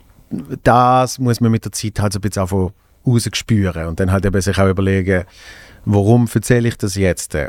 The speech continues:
Und dort ist für mich dann auch irgendwann die Realisation gewesen, und dort kommt es dann eben wieder darauf an,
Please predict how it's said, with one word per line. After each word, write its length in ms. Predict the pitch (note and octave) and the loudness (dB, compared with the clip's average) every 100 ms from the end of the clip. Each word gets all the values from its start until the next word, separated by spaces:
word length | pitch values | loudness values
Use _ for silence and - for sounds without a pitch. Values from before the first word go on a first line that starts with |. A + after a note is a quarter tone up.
| - | 0
Und 400 | F#2+ F2+ - - - - - | 0 0 -4 -16 -20 -12 0
dort 240 | B2+ - C3+ B2 - | 0 2 0 -2 -4
ist 160 | A#2 | -6
für 200 | - - | -4 2
mich 500 | A2+ C#3 E3 C#3+ D3+ - | 4 4 4 2 -2 -4
dann 180 | B2 A#2 | -4 0
auch 320 | G#2 A2 A#2+ | 2 2 2
irgendwann 320 | A2 A2 G#2+ | 0 2 0
die 80 | G#2 | 0
Realisation 680 | G#2 G2+ F#2+ F#2 G#2 G#2 G#2+ | 0 0 -2 -2 0 2 0
gewesen, 320 | - F2+ F#2+ - - - - - - - - - - _ - - - - | -2 -2 -2 -6 -20 -20 -20 -20 -20 -20 -20 -20 -20 _ -20 -20 -12 -2
und 200 | G#2+ A2+ | 2 2
dort 240 | A2+ A2 | 0 -2
kommt 200 | - G#2+ | 0 0
es 80 | - | 0
dann 120 | G#2+ | 0
eben 180 | G2+ G2 | 0 0
wieder 180 | F#2+ F#2 | -2 -2
darauf 260 | F2 E2+ | -6 -2
an, 360 | F#2+ F2+ F2 E2 | 0 2 0 -4